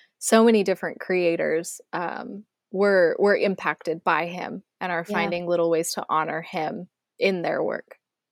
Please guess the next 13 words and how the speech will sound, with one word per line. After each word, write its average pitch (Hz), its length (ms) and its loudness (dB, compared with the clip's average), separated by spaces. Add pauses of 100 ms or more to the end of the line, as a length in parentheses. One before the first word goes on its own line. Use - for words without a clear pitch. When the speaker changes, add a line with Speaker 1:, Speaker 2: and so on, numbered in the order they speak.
(160)
Speaker 2:
Mm-hmm. 208 460 2 (280)
Yeah. 202 360 0 (580)
Yeah. 190 280 -2 (800)
Really 220 220 0
special, 226 600 0
and 190 460 -4 (300)
just 233 180 -8
that 220 180 6
little 208 280 4
bit 208 160 0
of 202 120 0
detail, 190 440 -4
again, 185 520 -6